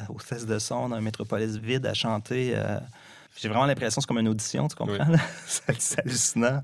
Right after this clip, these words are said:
Speaker 2: Devant le maître.
Speaker 1: Avec, ben, absolument. Fait que, euh, je fais la toune, je reviens dans la loge, euh, son directeur de tournée vient me voir et dit, « Ah, ça a été,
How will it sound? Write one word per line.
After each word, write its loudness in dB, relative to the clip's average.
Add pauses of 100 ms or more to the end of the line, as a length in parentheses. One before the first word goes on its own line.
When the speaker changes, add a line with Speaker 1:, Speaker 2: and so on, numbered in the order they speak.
Speaker 2:
Devant 6
le 4
maître. 4
Speaker 1:
Avec, 2
ben, 6
absolument. 2
Fait 0
que, 0
euh, 8
je 2
fais 4
la 6
toune, 4 (260)
je -6
reviens 0
dans 6
la 4
loge, -6
euh, 0
son -2
directeur -2
de 2
tournée 0
vient 2
me 2
voir 2
et -2
dit, « -6
Ah, -6 (300)
ça -6
a -2
été, -2